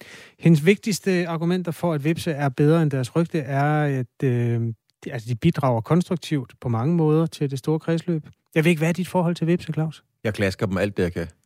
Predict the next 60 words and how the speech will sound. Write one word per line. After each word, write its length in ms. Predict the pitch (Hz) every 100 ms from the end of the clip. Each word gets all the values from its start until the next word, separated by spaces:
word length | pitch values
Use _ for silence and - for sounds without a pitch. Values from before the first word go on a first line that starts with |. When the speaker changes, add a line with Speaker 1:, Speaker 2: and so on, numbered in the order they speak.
| _
Speaker 1:
Ja, 140 | 190 190 - _ _
du 60 | 156
kan 80 | 165
ikke 120 | 156
lide 80 | 147
dem? 140 | 123 - _
Speaker 2:
Nej, 140 | 95 92 95
det, 320 | 98 - 95
nej, 140 | 98
det 140 | 104 95
kan, 140 | 82
jeg, 160 | 92 95
vi 100 | 98
bliver 220 | 98 104
sgu 160 | -
aldrig 200 | 104 95
rigtig 200 | 87 101
gode 180 | 101 92
venner. 180 | 87 90 87
De 60 | 110
kommer 200 | 127 127
ikke 120 | 135
med 80 | 117
på 80 | 98
kanotur, 420 | 87 95 101 101
det 120 | 104
gør 100 | 107
de 80 | 85
ikke. 160 | 71 - _ _ _ - - - -
Speaker 1:
Det 100 | 160
gør 120 | 170
de 80 | 165
jo 100 | 135
nok 200 | 135 147
alligevel, 400 | 139 147 139 -
fordi 220 | - 120 104 -
det 80 | 143
er 40 |
jo 40 |
der, 140 | 139 147
man 180 | 143 135
møder 200 | 143 147
dem, 140 | 139
øh, 240 | 127 127
meget 200 | 127 147
ofte. 300 | 135 131 - 113 - - -
Hvepse 460 | 143 202 - 214 190 -
er, 360 | - 170 180 180 - 214
øh, 280 | 170 160 175
undervurderet, 840 | 208 180 185 160 151 156 139 127 120 - -
er 200 | 147 139
forskerens 520 | - 147 - 135 123
pointe, 440 | - 143 135 151
fordi 340 | 139 131 - 170
de 140 | 143
ikke 160 | 151 -
bidrager 540 | 160 135 139 127 -
rigtig 240 | 143 -
meget 260 | 123 117 127
til, 320 | - 135 117